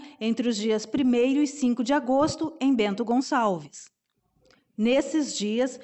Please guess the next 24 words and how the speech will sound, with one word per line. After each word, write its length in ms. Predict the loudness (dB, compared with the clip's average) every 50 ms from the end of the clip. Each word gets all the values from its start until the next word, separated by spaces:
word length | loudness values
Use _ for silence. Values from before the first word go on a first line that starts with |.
| -20 -18 -8
diversos 540 | -4 -4 -2 0 2 0 0 0 -4 -8 -6
palestrantes 920 | -4 -4 -2 -2 -2 -2 -4 -4 -4 -4 -2 0 0 0 0 0 0 0
irão 320 | 0 2 2 2 2 2
abordar 420 | 2 2 0 0 0 2 0 0 0
o 60 | -2
tema 460 | -2 -2 0 2 2 4 4 2 0 -2 -6 -16 -8 -4
Tecnologias 1000 | -2 -2 0 0 0 0 2 2 2 0 0 0 0 0 0 0 0 -2 -6 -10 _ _
Sustentáveis 1040 | -14 -6 -4 -4 -4 -2 -2 -2 -2 0 0 0 0 0 0 -2 -6 -8 -10 -12 -18 _ _
e 120 | -16 -14 -8
Cadeias 560 | -4 -4 -2 -2 0 0 2 0 0 -2 -4
Curtas 520 | -2 0 0 0 0 0 -2 -2 -4 -6 -12 _ _
na 160 | -2 -2 -2
Produção 500 | 0 -2 -2 -4 -4 -4 -4 0 0 2
de 80 | 2 2
Hortaliças. 880 | 2 2 0 0 -2 0 0 2 0 0 -2 -6 -10 -12 -12 -14 -20 -20 _ _ _ _ -20 -20 -20 _ -6
Além 260 | -4 -2 -2 0 0
de 80 | -2 -2
palestras, 800 | -2 0 0 2 2 2 2 0 0 -2 -4 -6 -6 -6 -10 -16 _ _ _ -8
os 120 | -8 -4
participantes 680 | -2 -2 -2 -2 -4 -6 -6 -4 -2 0 0 0 0 -2
poderão 500 | -2 -4 -2 0 0 0 0 0 0 -2
acompanhar 680 | -2 -2 -2 -2 0 0 0 0 0 0 -2 -2 -2
mesas 440 | -2 -2 0 0 0 -2 -4 -6 -4
redondas, 680 | -4 -4 -2 0 2 2 4 4 2 2 0 -2 -6